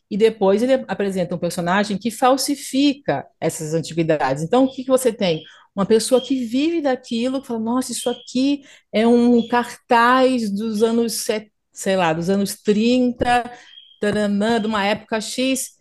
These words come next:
e as pessoas pagam fortunas, então o japonês, né, "Vou dar isso de presente pra alguém, porque é muito valioso." Aí o outro falsifica isso. Então,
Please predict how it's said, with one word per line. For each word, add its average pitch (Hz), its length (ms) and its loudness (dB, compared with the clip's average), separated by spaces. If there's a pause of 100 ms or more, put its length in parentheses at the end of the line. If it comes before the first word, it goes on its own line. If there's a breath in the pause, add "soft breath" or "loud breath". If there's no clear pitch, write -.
(140)
e 202 100 2
as 208 100 2
pessoas 202 260 -2
pagam 196 480 4
fortunas, 208 800 2
então 185 220 0
o 185 40 0
japonês, 180 580 -2
né, 170 80 -2
"Vou 170 120 2
dar 165 120 -2
isso 175 140 -4
de 165 100 -10
presente 180 520 -2
pra 160 120 -2
alguém, 175 280 2
porque - 100 -4
é 175 40 0
muito 196 160 2
valioso." 202 460 4 (260 soft breath)
Aí 233 140 2
o 254 60 0
outro 262 380 4 (200)
falsifica 285 720 0
isso. 151 320 -2
Então, 226 520 4